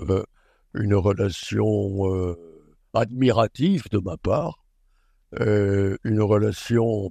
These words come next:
parfois empathique, parfois, euh, <laughs> comment dire,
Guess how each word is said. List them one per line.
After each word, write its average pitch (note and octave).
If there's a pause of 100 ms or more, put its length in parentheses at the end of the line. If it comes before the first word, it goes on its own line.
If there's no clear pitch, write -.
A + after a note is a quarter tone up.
parfois A2+
empathique, A#2 (640)
parfois, G2+ (480)
euh, -
<laughs> -
comment E3+
dire, C3+